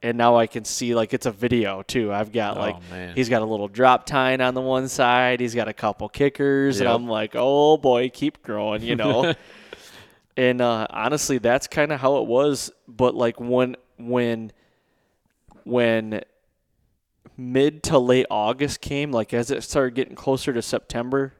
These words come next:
Speaker 1: he was gone. Never saw him again. I'm like, "Shit," like, got another year older, and he's disappeared.
Speaker 2: Yeah.
Speaker 1: Um, so I really didn't know what to think. Like, <sighs> I didn't know what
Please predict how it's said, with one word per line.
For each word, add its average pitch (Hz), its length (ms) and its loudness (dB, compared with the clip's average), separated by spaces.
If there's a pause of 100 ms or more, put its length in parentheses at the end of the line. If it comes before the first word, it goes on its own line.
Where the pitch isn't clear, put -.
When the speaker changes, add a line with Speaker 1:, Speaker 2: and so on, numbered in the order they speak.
Speaker 1:
he 123 200 -6
was 107 120 -2
gone. 98 400 -8 (320)
Never 117 340 0
saw 107 280 -6
him 98 80 -14
again. 95 380 -14 (420)
I'm 107 200 -8
like, 95 360 -10 (460)
"Shit," - 440 -8 (160)
like, 101 360 -10 (340)
got 107 240 -2
another 113 360 -2
year 117 200 -2
older, 131 440 2
and 120 120 0
he's 113 260 -6
disappeared. 101 600 -8 (420)
Speaker 2:
Yeah. 107 380 0
Speaker 1:
Um, 98 160 -6 (1200)
so 147 140 -4
I 147 40 4
really 175 280 2
didn't 170 180 0
know 151 100 4
what 160 140 2
to 131 120 4
think. 160 360 -2
Like, 123 380 2 (1200)
<sighs> - 0 - (1900)
I 135 80 -4
didn't 143 240 2
know 143 220 4
what 131 340 2